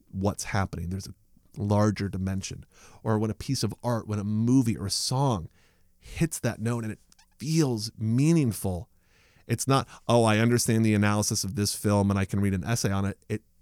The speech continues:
is the awareness that you could write an essay on it. You could write hundreds of essays on it because there is this dimension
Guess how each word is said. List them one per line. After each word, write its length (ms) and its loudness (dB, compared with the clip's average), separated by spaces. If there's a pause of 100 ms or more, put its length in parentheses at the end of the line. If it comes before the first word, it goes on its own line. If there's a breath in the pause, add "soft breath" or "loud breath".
(240)
is 140 -2
the 140 0
awareness 640 0 (240 soft breath)
that 140 -8
you 160 -8 (120)
could 340 -2
write 240 2
an 140 -2
essay 280 -4
on 120 -8
it. 100 -18
You 80 -8
could 160 -4
write 200 0
hundreds 680 -4
of 140 -6
essays 380 0
on 140 0
it 100 -4 (260 loud breath)
because 300 -8
there 140 -2
is 100 -2
this 160 -4
dimension 600 -2